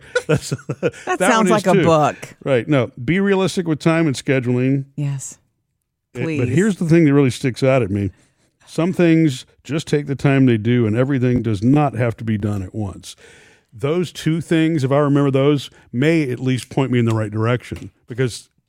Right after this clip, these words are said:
Speaker 1: that is part. Does it make sense that those two, two
Speaker 2: Sam,
Speaker 1: things
Speaker 2: do you
Speaker 1: can
Speaker 2: wanna
Speaker 1: throw me
Speaker 2: answer
Speaker 1: off?
Speaker 2: that?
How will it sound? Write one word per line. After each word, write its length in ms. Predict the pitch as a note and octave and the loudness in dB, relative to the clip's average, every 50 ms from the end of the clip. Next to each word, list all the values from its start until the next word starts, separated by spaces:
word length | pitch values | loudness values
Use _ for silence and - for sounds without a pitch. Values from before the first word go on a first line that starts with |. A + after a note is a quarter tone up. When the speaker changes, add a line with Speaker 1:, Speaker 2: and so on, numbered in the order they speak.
| _ _ | _ _
Speaker 1:
that 300 | - C3+ D#3 F3 - _ _ _ | -6 -4 -4 -4 -6 _ _ _
is 200 | - C#3+ B2+ A2+ - | -8 -6 -6 -6 -8
part. 300 | _ - - E3+ D#3 B2 | _ -4 -4 -2 0 0
Does 160 | B2+ C3 C#3 | 0 0 0
it 100 | E3 E3 | 0 -2
make 160 | E3+ E3 C#3 | -2 -4 -2
sense 240 | - E3+ E3+ E3 - | -2 -2 -2 -2 -4
that 80 | D3 C3 | -6 -4
those 160 | C#3+ D3 C#3+ | -2 -2 -2
two, 300 | - - E3+ D#3 D3 E3 | -2 -2 -2 -2 -2 -4
two 240 | - - - - D3+ | -6 -8 -6 -6 -4
Speaker 2:
Sam, 160 | C3+ A3+ A3+ G#3+ | 0 2 2 4
Speaker 1:
things 120 | G3+ G#3+ | 4 2
Speaker 2:
do 60 | G#3 | 2
you 60 | A#3+ C4 | 4 4
Speaker 1:
can 40 | B3 | 4
Speaker 2:
wanna 120 | A#3+ A3+ | 4 4
Speaker 1:
throw 80 | A3 G3+ | 4 4
me 60 | G3 | 4
Speaker 2:
answer 180 | G3+ G3 - F#3+ | 2 2 2 2
Speaker 1:
off? 60 | F#3 | 2
Speaker 2:
that? 340 | F#3 F3+ F3 E3+ E3+ - - | 2 2 2 2 0 0 -4